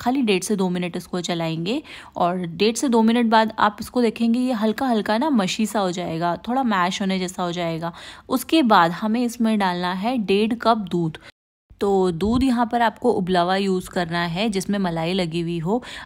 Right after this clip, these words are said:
अगर आपके, अ, मलाई नहीं भी है तो भी चलेगा, आप डेढ़ कप दूध normally भी ले सकते हैं, but हल्का जो, अ, गर्म किया हुआ दूध रहता है ना, आप उसको इसमें यूज़ करिएगा। तो दूध डाल लेने के बाद हम इसको चला लेंगे।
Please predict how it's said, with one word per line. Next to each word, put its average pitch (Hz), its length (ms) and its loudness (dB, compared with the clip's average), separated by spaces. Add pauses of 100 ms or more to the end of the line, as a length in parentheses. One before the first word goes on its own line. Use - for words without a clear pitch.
अगर 202 260 4
आपके, 240 500 2
अ, 180 380 0
मलाई 180 340 0
नहीं 185 320 0
भी 196 100 -2
है 202 140 -2
तो 202 140 -4
भी 202 140 -2
चलेगा, 170 460 -2
आप 185 320 -2
डेढ़ 214 200 0
कप 226 180 0
दूध 214 260 -2
normally 175 540 -2
भी 233 140 -2
ले 190 160 -2
सकते 165 320 -8
हैं, 220 140 -2
but 214 240 -2
हल्का 208 420 0 (440)
जो, 247 340 4
अ, 175 320 0
गर्म 180 340 2
किया 214 160 0
हुआ 196 120 0
दूध 190 200 0
रहता 170 220 -2
है 165 60 -4
ना, 202 100 -4
आप 233 280 0
उसको 208 240 -2
इसमें 190 260 -2
यूज़ 170 260 -2
करिएगा। 160 500 -4 (320)
तो 180 240 4
दूध 214 240 2
डाल 247 160 4
लेने 226 220 0
के 233 80 -2
बाद 226 200 0
हम 214 180 0
इसको 220 220 -4
चला 190 320 -2
लेंगे। 180 400 -2